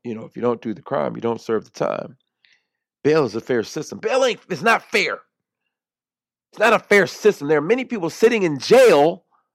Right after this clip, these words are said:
that have not been convicted of anything. And it, again, if you, if you're, uh, accused of a heinous crime, certainly they have enough evidence on you to hold you. Certainly they do. And,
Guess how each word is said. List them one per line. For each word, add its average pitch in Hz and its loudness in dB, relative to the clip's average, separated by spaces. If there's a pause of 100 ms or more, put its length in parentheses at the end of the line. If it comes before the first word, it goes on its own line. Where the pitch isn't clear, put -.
(600)
that 180 4
have 190 4
not 233 4
been 214 4
convicted 196 2
of 151 -6
anything. 147 -2
And 202 -4
it, 214 0
again, 208 2
if 160 -6
you, 208 -10
if - -6
you're, 269 -4 (180)
uh, 175 -4
accused 202 -4
of 151 -4
a 131 0
heinous 185 -2
crime, 147 0 (320)
certainly 233 2
they 196 6
have 175 4
enough 170 2 (100)
evidence 170 2
on 175 4
you 135 0
to 135 -4
hold 139 2
you. 95 -12 (880)
Certainly 190 4
they 123 0
do. 104 -14 (1900)
And, 151 4